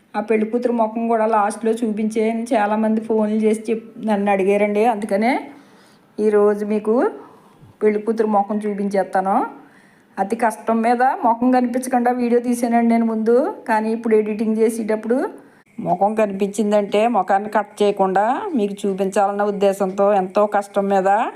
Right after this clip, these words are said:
ఎడిటింగ్ చేస్తున్నానండి, ముఖాన్ని తీయకుండానే. చూడండి, పువ్వుల జడ రెడీ అయిపోయింది కదా,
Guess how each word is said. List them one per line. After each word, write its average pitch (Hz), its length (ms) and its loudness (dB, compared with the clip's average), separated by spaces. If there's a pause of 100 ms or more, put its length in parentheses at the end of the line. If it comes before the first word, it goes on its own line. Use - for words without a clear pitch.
(720)
ఎడిటింగ్ 202 500 0
చేస్తున్నానండి, 208 680 2 (560)
ముఖాన్ని 196 400 0
తీయకుండానే. 196 580 0 (440)
చూడండి, 196 440 2
పువ్వుల 196 300 4
జడ 214 120 4 (100)
రెడీ 208 140 4 (100)
అయిపోయింది 208 420 2
కదా, 208 180 2